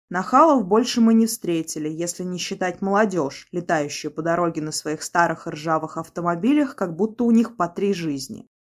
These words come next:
Фур больше мы не увидели. Видимо, починили. Впереди нас ждали пригороды и город. И вот родной подъезд, сутолока. Одному надо выехать, другому заехать. Людям, чтоб пройти по тротуару вдоль дома, нужно обладать хорошей маневренностью.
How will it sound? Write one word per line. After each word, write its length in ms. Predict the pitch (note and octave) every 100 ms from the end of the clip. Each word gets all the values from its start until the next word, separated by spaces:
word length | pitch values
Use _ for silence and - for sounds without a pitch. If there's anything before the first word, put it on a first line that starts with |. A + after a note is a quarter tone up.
| _
Фур 300 | _ B3 D#4+
больше 420 | B3+ A3+ B3+ - A#3+
мы 140 | A3
не 140 | G#3+
увидели. 680 | G#3+ G3 D#3 D#3 D3 C3 D3 _ -
Видимо, 360 | G#3 G#3+ G#3
починили. 720 | G#3 G#3 A3 G#3 E3+ C#3 A#2+ _ _ -
Впереди 380 | G3+ F#3+ F#3+ C#4
нас 200 | C4 F#3+
ждали 320 | F3 G#3 F#3+
пригороды 680 | - G#3+ A#3 A3+ A3+ G#3+ G#3
и 200 | - F#3+
город. 480 | D3+ D3+ C#3+ C#3+ _ _ -
И 80 | F3+
вот 260 | G#3+ E4
родной 360 | D4 A3+ A3 A#3+
подъезд, 680 | A3+ E3 D#3+ F3+ F#3+ - _
сутолока. 840 | - G3+ G#3+ G#3 F#3 F3+ E3+ D#3+ -
Одному 440 | E3 F#3 G3 B3+
надо 280 | A#3+ G3 E3
выехать, 560 | D3+ F#3 G#3+ G#3+ F#3 D#3+
другому 460 | E3 F3 A#3+ G#3
заехать. 720 | D#3+ D3+ D3 G3 A3 F#3+ F3 _ _ G#3
Людям, 580 | A#3+ C#4+ C4+ C#4 C4
чтоб 300 | - - G#3
пройти 400 | - G#3 G#3 A3
по 140 | G#3+ F3+
тротуару 580 | F#3 F3 G3 G3 F3+ E3+
вдоль 260 | D#3+ E3+
дома, 400 | D#3+ G3 B3 B3+
нужно 500 | G3 G3+ G3+ G#3+ G3 -
обладать 500 | E3+ E3+ E3 G3 -
хорошей 480 | F#3 E3+ F#3 -
маневренностью. 920 | F3+ E3+ F3 E3 D#3 C#3+ - - -